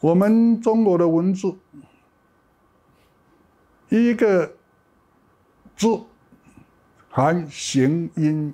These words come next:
义，对不对啊？字形就是载体，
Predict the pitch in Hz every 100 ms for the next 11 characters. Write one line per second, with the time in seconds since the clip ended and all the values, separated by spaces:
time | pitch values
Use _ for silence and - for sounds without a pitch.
0 | - 165 - _ _ _ 127 127 135 123
1 | - _ _ _ _ _ _ _ _ _
2 | - 277 208 - 139 143 165 - _ _
3 | _ _ _ _ _ _ _ _ _ _
4 | _ - 202 135 147 214 147 110 -